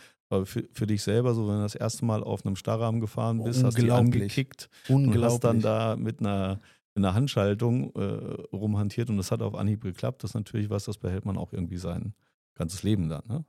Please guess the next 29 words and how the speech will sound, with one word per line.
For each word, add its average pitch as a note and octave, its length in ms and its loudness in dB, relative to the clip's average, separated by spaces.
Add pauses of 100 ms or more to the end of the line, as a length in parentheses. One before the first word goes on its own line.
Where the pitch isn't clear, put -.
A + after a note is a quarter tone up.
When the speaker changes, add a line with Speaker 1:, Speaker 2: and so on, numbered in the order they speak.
(100)
Speaker 1:
Muss, A#2 100 -6
Speaker 2:
Keine B2 180 -4
Speaker 1:
muss - 0 -
Speaker 2:
Ahnung, D#3 240 2
Speaker 1:
man A#2+ 140 2
Speaker 2:
das - 0 -
Speaker 1:
sagen. G#2 160 -2
Speaker 2:
Feeling, D3+ 400 0
das A2 220 -4
war A#2 240 -2
einfach C#3 420 -2
wieder C3+ 300 0
so A#2+ 340 -2 (120)
anders. C#3 500 2 (340)
Ich C#3+ 200 2
erinnere D3+ 200 2
mich C#3 120 2
das - 180 -2
erste D3 260 2
Mal, C#3 180 2
wenn B2+ 100 0
ich C3 80 0
auf, - 100 -6 (460)
als - 220 -6
ich B2+ 100 2
auf A#2 140 0
der A2+ 160 -4
forty-eight B2 540 0
saß A#2+ 380 -6